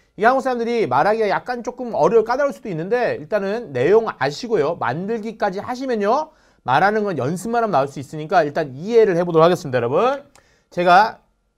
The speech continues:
아름답게 이해시켜드리도록 하겠습니다. 자, 일단 하기 전에 저랑요, 몇 가지 배울 게 있어요. 왜냐면 나중에 "아, 이래서 가르쳐줬구나"라고 떠오르실 거나 볼게요. 우리나라 말에서는 과거보다 과거를 표현하는 방법은 없어요.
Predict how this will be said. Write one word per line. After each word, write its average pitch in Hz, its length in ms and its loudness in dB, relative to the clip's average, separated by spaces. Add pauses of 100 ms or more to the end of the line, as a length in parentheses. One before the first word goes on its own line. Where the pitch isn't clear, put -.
(120)
아름답게 127 640 -8
이해시켜드리도록 113 720 -10
하겠습니다. 107 440 -12
자, 185 80 -8
일단 214 360 -2
하기 269 320 -2
전에 170 540 -2 (460)
저랑요, 175 480 0
몇 147 200 -2
가지 180 400 -2
배울 175 280 0
게 185 120 -4
있어요. 98 260 -6
왜냐면 151 600 -2
나중에 151 600 -4 (1000)
"아, 117 420 -2
이래서 226 420 -2
가르쳐줬구나"라고 160 920 -2
떠오르실 170 320 -4
거나 127 160 -6
볼게요. 120 380 -4 (1700)
우리나라 294 440 4
말에서는 226 680 2
과거보다 247 840 4
과거를 190 480 0
표현하는 214 320 -2
방법은 156 300 -2
없어요. 123 540 0